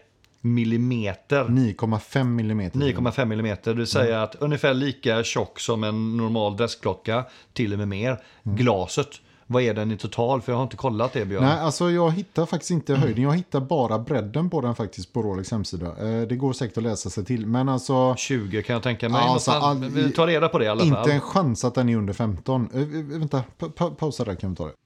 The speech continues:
Speaker 2: Ja, nu har vi hittat det här. Tjugotre millimeter snackar vi då, alltså.
Speaker 1: Tjugotre millimeter i tjocklek
Speaker 2: Ja.
Speaker 1: och nio millimeter av det är nio och en halv är alltså kristallen.
Speaker 2: Ja, kristallen, precis. Och så femtio millimeter i case size då. Och så har du då, eh,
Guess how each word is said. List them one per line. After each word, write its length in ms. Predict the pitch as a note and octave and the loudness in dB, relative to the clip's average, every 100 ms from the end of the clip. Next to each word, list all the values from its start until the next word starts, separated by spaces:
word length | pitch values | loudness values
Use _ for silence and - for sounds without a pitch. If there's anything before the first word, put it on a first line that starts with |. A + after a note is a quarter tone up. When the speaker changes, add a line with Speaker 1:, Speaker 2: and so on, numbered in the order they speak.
| _ | _
Speaker 2:
Ja, 180 | E3 C3+ | -2 -2
nu 80 | C#3 | 0
har 60 | C#3 | 0
vi 60 | |
hittat 200 | C3 A#2 | 0 -2
det 60 | A2 | -4
här. 100 | G2+ - | -8 -10
Tjugotre 920 | - - F3+ - - E3 E3+ E3+ G#2+ B2 | -6 -2 -2 -2 -8 -4 -2 -2 -4 -6
millimeter 500 | A#2+ A2 G#2+ F2 G#2 | -6 -6 -8 -10 -10
snackar 280 | A#2 - | -10 -10
vi 60 | G2 | -12
då, 80 | E2+ | -12
alltså. 220 | F2 - - | -16 -20 -20
Speaker 1:
Tjugotre 580 | - - - - F3 E3+ | -6 -2 -2 2 2 2
millimeter 540 | E3+ E3 D3+ A2 - | -2 -4 -4 -4 -4
i 60 | A2+ | -4
tjocklek 560 | A2+ C3 - G#2+ A#2+ A#2+ | -2 -6 -4 -2 -2 -2
Speaker 2:
Ja. 60 | C#3+ | -2
Speaker 1:
och 180 | C3 C3 | 0 0
nio 460 | C#3+ D#3+ D3+ B2+ B2 | -2 -2 -2 -2 0
millimeter 460 | C3 C3 A2+ - | 0 -2 -4 -4
av 100 | A2+ | -2
det 240 | A#2 A2 G#2+ | 0 -2 -2
är 60 | |
nio 140 | A2 A#2+ | -2 -4
och 40 | A2 | -2
en 60 | |
halv 220 | A#2+ G#2 | -4 -4
är 80 | G#2+ | -4
alltså 460 | G#2 - G#2 G2+ G#2 G2+ | -6 -6 -6 -4 -4 -6
kristallen. 800 | - A#2 - A2+ G2+ G2+ A#2 B2 G#2+ | -4 -6 -4 -4 -4 -4 -4 -6 -6
Speaker 2:
Ja, 320 | A#2+ A#2+ A#2+ | -4 -2 -2
kristallen, 420 | A#2+ A#2+ G2 G#2 | -6 -6 -6 -6
precis. 300 | A#2 G#2+ A#2 | -8 -6 -6
Och 120 | A#2+ A2 | -6 -6
så 120 | A2+ | -6
femtio 460 | - A#2 G#2 A#2+ | -4 -6 -6 -6
millimeter 640 | A2 A2+ G#2+ - G2+ G2 B2+ G#2+ G2+ G2 F#2+ F#2+ | -4 -6 -8 -10 -12 -12 -10 -10 -8 -10 -12 -14
i 40 | |
case 240 | F#2 A#2+ G2 | -10 -8 -8
size 440 | - - A2+ B2+ - | -10 -10 -8 -6 -4
då. 120 | D3 | -4
Och 280 | D3+ C3+ C3+ | -4 -6 -8
så 380 | C#3 B2+ B2 B2 | -4 -4 -4 -4
har 140 | B2 | -6
du 80 | A2 | -4
då, 380 | A2 F#2+ F#2+ G2 | -6 -8 -10 -14
eh, 60 | G2+ | -16